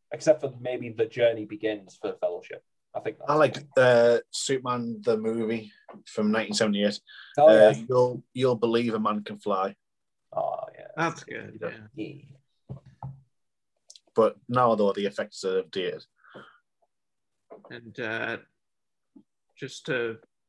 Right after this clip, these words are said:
Speaker 3: is Jake ending it?
Speaker 1: No, no, no, no, no, I'm looking for
Speaker 3: Bring it,
Speaker 1: better.
Speaker 3: to bring it all back around to WandaVision.
Speaker 1: Yeah, let's do that.
Speaker 3: Maybe we should not expect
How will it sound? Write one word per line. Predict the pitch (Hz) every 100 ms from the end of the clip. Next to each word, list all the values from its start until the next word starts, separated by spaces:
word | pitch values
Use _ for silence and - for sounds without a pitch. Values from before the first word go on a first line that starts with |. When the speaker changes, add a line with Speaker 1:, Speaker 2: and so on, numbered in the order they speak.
| _
Speaker 3:
is | 127
Jake | - 123 202 -
ending | 117 127 170
it? | 202 - _ _ _
Speaker 1:
No, | 175 180
no, | 156
no, | 117 -
no, | 131 127
no, | 113
I'm | 117
looking | 127 139
for | - 117 107
Speaker 3:
Bring | 98
it, | 98
Speaker 1:
better. | 101 95 113 - -
Speaker 3:
to | 180
bring | 147 160
it | 156
all | 123 143
back | 139 131 135 -
around | 123 123 131 135
to | -
WandaVision. | 127 120 131 131 123 135 143 147 156 -
Speaker 1:
Yeah, | 113 107
let's | 104
do | - 95
that. | 90 - _ _ _
Speaker 3:
Maybe | 135 139 147 151 143
we | 135 139 139
should | - 151 123
not | 131 127 120 - _ _ _ _ _ _ _ - -
expect | - - - 131 120 - - -